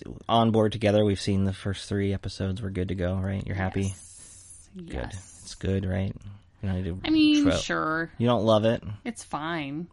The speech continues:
Speaker 1: <laughs> All right.
Speaker 2: I mean,
Speaker 1: I'll
Speaker 2: yeah.
Speaker 1: remember that when I go to see Rise of Skywalker without you.
Speaker 2: Is it,
Speaker 1: <laughs>
Speaker 2: like, the greatest thing ever? Is it worth all the excitement I've seen on my Facebook news feed? Nah, I don't know.
Speaker 1: Well,
Speaker 2: It's not, like,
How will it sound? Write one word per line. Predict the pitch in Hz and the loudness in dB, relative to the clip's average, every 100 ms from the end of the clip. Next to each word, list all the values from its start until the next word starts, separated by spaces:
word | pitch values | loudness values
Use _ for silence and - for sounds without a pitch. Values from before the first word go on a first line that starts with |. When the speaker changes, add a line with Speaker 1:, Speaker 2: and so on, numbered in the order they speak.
| - | -4
Speaker 1:
<laughs> | - 1077 679 - 698 679 640 659 - - - - - - - - - - - | -2 -2 -8 -14 -14 -14 -16 -18 -18 -20 -12 -12 -12 -14 -10 -8 -6 -6 0
All | 349 | 2
right. | 339 403 - - - | 4 2 -6 -12 2
Speaker 2:
I | |
mean, | 285 294 294 277 269 - - | 6 8 8 6 0 -6 2
Speaker 1:
I'll | 143 | 8
Speaker 2:
yeah. | |
Speaker 1:
remember | 175 214 165 | 8 10 10
that | 135 | 10
when | 127 | 8
I | 123 | 8
go | 135 | 8
to | 139 | 8
see | - 151 | 8 8
Rise | 120 110 123 135 | 8 8 8 8
of | 127 | 4
Skywalker | - 127 127 104 - 107 | 4 8 10 8 4 0
without | 110 107 101 | 2 4 6
you. | 113 | 6
Speaker 2:
Is | 320 269 | 6 4
it, | 269 | 4
Speaker 1:
<laughs> | |
Speaker 2:
like, | 262 254 - | 2 2 2
the | 240 | 0
greatest | - 170 185 185 - | 0 0 0 0 -4
thing | 208 190 | -4 -2
ever? | 160 160 170 175 | -2 0 -2 -2
Is | 196 196 | -4 -4
it | 190 | -4
worth | 160 160 180 185 - | -4 -4 -4 -4 -2
all | 180 180 | 0 0
the | 175 | 0
excitement | 170 - 170 170 | -2 -2 -2 -2
I've | 160 156 | -4 -4
seen | 175 165 | -4 -4
on | 160 | -4
my | 143 | -6
Facebook | - 170 151 160 156 | -4 -6 -4 -6 -4
news | 151 156 | -2 -2
feed? | - 214 214 269 | -4 -6 -6 -4
Nah, | 294 220 175 175 | 0 0 0 -2
I | |
don't | - - | -6 -12
know. | - - - - - | -14 -16 -18 -20 -4
Speaker 1:
Well, | 127 170 175 - - - | 6 8 6 2 -20 -6
Speaker 2:
It's | 302 311 | 0 4
not, | 320 | 6
like, | 233 | 4